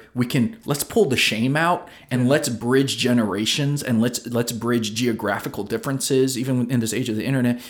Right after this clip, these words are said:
Speaker 1: And let's lift up all, all the sons and daughters of Samoa
Speaker 2: Yeah.
Speaker 1: and, um, and kinda bring them back, um, in, into the Ainga and
Speaker 2: Yeah.
Speaker 1: make them feel like they belong there.
Speaker 2: Totally. You know, I think, I love that you talked about your daughters because,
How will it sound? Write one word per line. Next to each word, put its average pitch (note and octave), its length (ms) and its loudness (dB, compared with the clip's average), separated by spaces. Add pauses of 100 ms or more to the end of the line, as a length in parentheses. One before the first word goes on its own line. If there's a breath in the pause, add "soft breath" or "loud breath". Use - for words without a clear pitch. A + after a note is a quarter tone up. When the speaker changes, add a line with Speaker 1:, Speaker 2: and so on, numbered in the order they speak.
(380 loud breath)
Speaker 1:
And C3 180 0
let's D#3+ 300 -4
lift A#2 600 0
up - 500 -4
all, A#2+ 520 4
all B2 120 2
the A#2 100 0
sons B2 300 0
and G#2+ 100 4
daughters G#2 360 2
of G#2 80 -8
Samoa G2 560 -2
Speaker 2:
Yeah. A2+ 140 -8 (100)
Speaker 1:
and, A2 200 2
um, G#2+ 200 2
and A2+ 80 -2
kinda A#2+ 180 2
bring A#2 180 2
them A2 160 4
back, G2+ 440 -2
um, G2+ 360 -2
in, G#2+ 160 -4
into A2 460 -2
the A2 140 0
Ainga G#2+ 500 2 (240 loud breath)
and A2 80 2
Speaker 2:
Yeah. A2+ 80 6
Speaker 1:
make - 80 -2
them A2+ 140 2
feel A#2+ 300 0
like G#2 180 -4
they - 80 -4
belong F#2 380 -8
there. - 200 -16 (140)
Speaker 2:
Totally. A2+ 480 -4 (440 loud breath)
You B2+ 80 0
know, A#2+ 120 2
I A2+ 100 0
think, B2 380 -6
I B2 80 -2
love B2 220 -2
that B2 180 -2
you A#2+ 60 -2
talked A#2 300 -4
about A2 220 -4
your G#2+ 140 -6
daughters A2 440 -4
because, G#2 500 -6